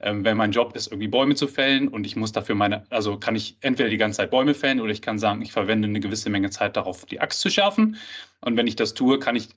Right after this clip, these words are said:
habe ich zwar erstmal eine Zeit lang keine Bäume gefällt, habe danach aber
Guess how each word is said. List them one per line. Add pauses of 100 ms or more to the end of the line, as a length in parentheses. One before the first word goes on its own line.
(120)
habe
ich
zwar
erstmal
eine
Zeit
lang
keine
Bäume
gefällt,
habe
danach
aber